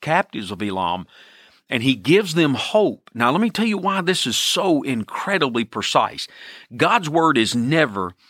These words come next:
vague, ambiguous. It's never twenty percent on.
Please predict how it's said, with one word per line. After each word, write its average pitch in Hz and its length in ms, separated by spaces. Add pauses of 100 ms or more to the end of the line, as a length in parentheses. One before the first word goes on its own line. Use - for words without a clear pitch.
(160)
vague, 139 600
ambiguous. 127 800
It's - 220
never 117 380 (360)
twenty 156 280
percent 151 460
on. 139 340